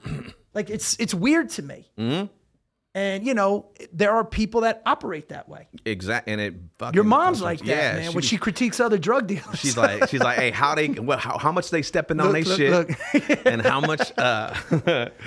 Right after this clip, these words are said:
Speaker 2: how much baby powder and
Speaker 1: They can't
Speaker 2: laxative
Speaker 1: weigh
Speaker 2: they
Speaker 1: it
Speaker 2: put
Speaker 1: out
Speaker 2: in
Speaker 1: like
Speaker 2: there?"
Speaker 1: I can.
Speaker 2: Mm-hmm. My mom could eyeball it, bro, from, like, a
Speaker 1: No, it's like all
Speaker 2: fifty
Speaker 1: these people that take pleasure when these celebrities fail or, and, you know, listen, uh, some of 'em bring it upon themselves, but, like, a great example to me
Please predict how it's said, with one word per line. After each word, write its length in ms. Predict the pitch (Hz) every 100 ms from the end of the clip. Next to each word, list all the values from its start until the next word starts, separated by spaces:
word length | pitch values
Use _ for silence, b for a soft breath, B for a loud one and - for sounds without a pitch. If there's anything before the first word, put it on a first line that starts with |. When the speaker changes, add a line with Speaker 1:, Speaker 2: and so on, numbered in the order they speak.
| 127 B -
Speaker 2:
how 80 | 143
much 180 | 127
baby 220 | 117 147 151
powder 320 | 151 139 139
and 100 | 156
Speaker 1:
They 60 | 247
can't 300 | 269 254 214
Speaker 2:
laxative 20 |
Speaker 1:
weigh 120 | 208
Speaker 2:
they 40 | 185
Speaker 1:
it 20 |
Speaker 2:
put 80 | 185
Speaker 1:
out 100 | 175
Speaker 2:
in 60 |
Speaker 1:
like 140 | 170 156
Speaker 2:
there?" 80 | 156
Speaker 1:
I 80 | 147
can. 400 | - 175 185 127
Speaker 2:
Mm-hmm. 360 | 139 160 139 104
My 80 |
mom 120 | 165 127
could 140 | 110
eyeball 440 | 113 143 123 98
it, 60 | 98
bro, 300 | 101 113 127
from, 180 | - 104
like, 280 | 101 95 -
a 60 |
Speaker 1:
No, 180 | 240 269
it's 140 | 254 233
like 120 | 226
all 180 | 233 240
Speaker 2:
fifty 60 | 254
Speaker 1:
these 80 |
people 320 | - 254 202 196
that 180 | 180
take 240 | 180 180 -
pleasure 380 | 185 185 170 160
when 160 | 151
these 160 | 151 147
celebrities 600 | 170 156 170 165 156 -
fail 680 | - 143 156 165 151 135 151
or, 380 | 147 139 131 - b b b b b
and, 80 | 160
you 60 | 170
know, 80 | 359
listen, 420 | 302 - 180 170
uh, 80 | - - -
some 280 | - - 294
of 140 | 302 285
'em 220 | 277 214
bring 160 | 247 247
it 80 |
upon 320 | 233 - 220 208
themselves, 640 | 185 - 220 196 147 -
but, 160 | 202 190
like, 180 | 185
a 60 | 185
great 300 | 160 202 269
example 500 | 202 156 170 160 165
to 160 | - 156
me 420 | 160 165 156